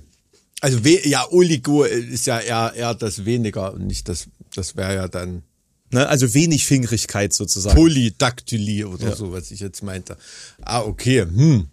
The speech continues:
Speaker 1: Ja, mein Griechisch ist ein bisschen eingerostet, ne? Naja, aber
Speaker 2: Oder, oder die so, die sehr im Internet sehr beliebte, warte, ich muss es noch mal ganz kurz, äh, äh, lesen, äh,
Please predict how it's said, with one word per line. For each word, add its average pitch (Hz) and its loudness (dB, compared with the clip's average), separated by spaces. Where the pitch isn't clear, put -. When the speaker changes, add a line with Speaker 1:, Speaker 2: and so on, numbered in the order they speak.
Speaker 1:
Ja, 127 4
mein 151 4
Griechisch 170 4
ist 147 4
ein 127 -4
bisschen 113 0
eingerostet, 101 -2
ne? 95 -10
Naja, 87 -16
aber - -20
Speaker 2:
Oder, 131 4
oder 151 6
die 156 4
so, 156 2
die 143 0
sehr 147 2
im 143 -2
Internet 151 -2
sehr 139 2
beliebte, 143 2
warte, 131 4
ich 117 -4
muss 135 4
es 131 2
noch 139 0
mal 131 2
ganz 131 2
kurz, - 0
äh, 127 2
äh, 120 2
lesen, 123 0
äh, 127 4